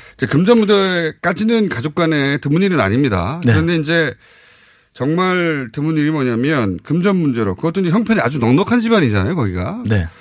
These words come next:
Speaker 1: 그 자녀들이 생모를 지하에 감금했다, 폭행했다, 강제 입원 시도를 했다.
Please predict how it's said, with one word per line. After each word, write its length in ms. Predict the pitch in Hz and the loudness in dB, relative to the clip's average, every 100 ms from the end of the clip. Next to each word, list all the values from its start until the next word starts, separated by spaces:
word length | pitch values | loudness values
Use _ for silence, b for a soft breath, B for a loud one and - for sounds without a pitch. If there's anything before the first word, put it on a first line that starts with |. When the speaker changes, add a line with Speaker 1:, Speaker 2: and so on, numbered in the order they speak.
| B B B B B B | B B B B B B
Speaker 1:
그 60 | - | -6
자녀들이 1000 | - 151 226 214 220 208 202 202 208 185 | 0 2 2 2 0 2 0 0 -2 -2
생모를 1000 | 196 233 226 208 190 180 175 170 180 165 | 2 2 4 4 2 0 -2 -2 -4 -4
지하에 360 | - 147 143 | 0 2 2
감금했다, 800 | 135 120 120 127 131 139 - 117 | 0 -2 0 0 0 -2 -2 -2
폭행했다, 920 | 104 175 - 165 147 139 135 131 123 | -4 -6 -2 0 -2 -4 -4 -2 -2
강제 360 | 107 120 131 143 | -2 -2 0 0
입원 180 | 131 135 | 0 -2
시도를 380 | - 147 131 123 | -4 -4 -2 -2
했다. 600 | 123 127 120 120 98 | -2 0 2 2 0